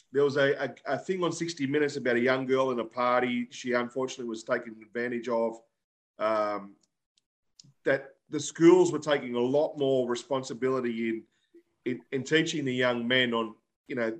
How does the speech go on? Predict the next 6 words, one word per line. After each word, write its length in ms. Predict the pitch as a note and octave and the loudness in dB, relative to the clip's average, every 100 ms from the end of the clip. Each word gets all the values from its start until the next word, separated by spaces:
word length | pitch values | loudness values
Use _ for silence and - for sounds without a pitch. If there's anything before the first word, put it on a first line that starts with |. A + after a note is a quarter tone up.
| B2 | 2
their 220 | D3 D3 | 4 4
appropriate 560 | C#3 C#3 C3+ C3+ B2+ - | 2 0 0 2 -2 -2
behaviour 760 | A#2 B2 B2 A#2+ A#2 A#2 A2+ | -2 0 2 0 -2 -2 -2
and 120 | A2+ | -4
so 240 | - C3 C#3+ | -4 -2 -2
forth. 280 | C#3+ A2 | -2 -6